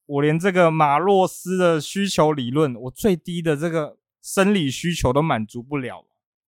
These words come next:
吃东西都没办法兼顾了，我还怎么样爬到什么最上层？不可能嘛。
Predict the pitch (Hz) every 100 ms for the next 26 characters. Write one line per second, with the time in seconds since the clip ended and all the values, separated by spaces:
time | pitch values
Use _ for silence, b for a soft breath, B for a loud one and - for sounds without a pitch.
0 | _ - - 226 226 226 220 208 208 214
1 | 170 185 165 135 156 160 - 143 120 101
2 | 113 131 160 185 - 135 127 165 165 -
3 | _ _ - 160 147 175 165 117 113 175
4 | 139 156 127 110 87 _ _ - 175 151
5 | 107 98 95